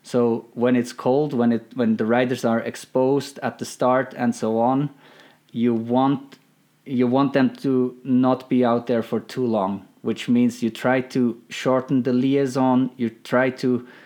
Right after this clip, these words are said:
um, shorten the, like, the, the waiting times, um, and so on.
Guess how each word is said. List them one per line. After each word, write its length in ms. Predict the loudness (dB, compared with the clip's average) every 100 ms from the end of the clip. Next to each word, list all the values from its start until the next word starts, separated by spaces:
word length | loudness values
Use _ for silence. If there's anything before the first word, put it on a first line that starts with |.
| -20 -20 -6
um, 240 | 0 0
shorten 560 | 0 0 0 2 0 2
the, 260 | 2 0 -2
like, 260 | -4 -4 -2
the, 140 | -4
the 140 | -2
waiting 440 | 0 0 2 0 0
times, 560 | 0 2 0 0 -8 -20 -20 _ _ -8
um, 400 | -4 -2 -2 0
and 180 | -2 -2
so 220 | -2 0
on. 320 | 0 -2